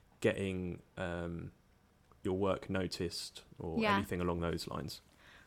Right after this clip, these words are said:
Speaker 2: Um, we're constantly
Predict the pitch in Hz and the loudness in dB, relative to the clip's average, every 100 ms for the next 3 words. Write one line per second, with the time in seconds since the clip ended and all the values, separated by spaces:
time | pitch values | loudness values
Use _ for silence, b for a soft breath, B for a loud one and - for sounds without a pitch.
0 | b - 247 254 240 - - - - - | b 6 8 8 6 2 -6 -20 -20 -20
1 | - 233 277 294 - - - 240 247 247 | 2 10 12 10 2 -10 4 8 8 8
2 | 269 240 214 220 208 202 190 | 4 6 6 6 6 2 0